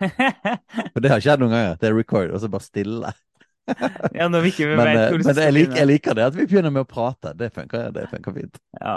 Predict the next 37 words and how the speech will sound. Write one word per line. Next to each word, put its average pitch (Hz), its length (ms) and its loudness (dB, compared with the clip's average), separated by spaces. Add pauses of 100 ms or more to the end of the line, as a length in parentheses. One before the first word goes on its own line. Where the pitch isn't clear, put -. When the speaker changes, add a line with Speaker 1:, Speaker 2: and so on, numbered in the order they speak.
Speaker 1:
ja. 71 160 -12 (500)
Nei, - 240 -6
vi, 131 120 -2
vi, 143 180 -2
vi 139 180 2
Speaker 2:
Ja, 113 80 4
Speaker 1:
vil 117 80 6
Speaker 2:
ja, 113 80 6
Speaker 1:
ha, 175 140 4
Speaker 2:
ja. 170 160 2
Speaker 1:
eh, - 180 -4
vi 143 100 0
vil 170 160 0
ha 160 200 0
energi, 165 760 -6
eh, 143 340 -4
og, 147 240 0
em, 143 200 -2 (160)
autent-, 156 680 -4
eh, 151 200 -2 (440)
autentisk 151 800 -4
liv. 151 560 -4
Altså, 147 320 -2
det 170 120 -4
er, 170 180 -2
em, 156 140 -6 (460)
ikke 165 220 -8
noe 143 140 -4
oppsatte 127 420 -4
greier. 120 320 -4 (480)
Men 120 180 -2
så, 127 140 -8
for - 360 -4
Speaker 2:
Men 127 40 6
Speaker 1:
all 123 80 2
del. 147 60 4
Speaker 2:
kanskje, 147 240 2